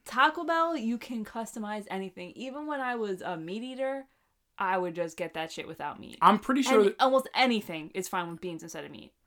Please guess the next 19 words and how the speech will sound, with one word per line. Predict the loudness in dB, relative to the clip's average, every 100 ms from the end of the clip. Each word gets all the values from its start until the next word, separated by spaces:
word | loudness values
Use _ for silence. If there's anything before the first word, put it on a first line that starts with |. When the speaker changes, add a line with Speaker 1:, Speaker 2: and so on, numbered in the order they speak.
| _ _ 2
Speaker 2:
I'm | 2
pretty | 2 0
sure, | 4 4 4
like, | 2 0 -8 -4
with | -2 -2
McDonald's, | -2 0 2 2 -2 -6 -10
it's | -10 -10
just | -6 -4
like, | -4 -6 -14 _
they're | -4 -2
like, | -4 -6
"Listen, | -8 -8 -10 -12 -14 _ _ _ _ -20 _ _ -8
we | -4
don't | -2
know | -2
how | -6
to | -10
say | -10 -10
this." | -10 -14 -18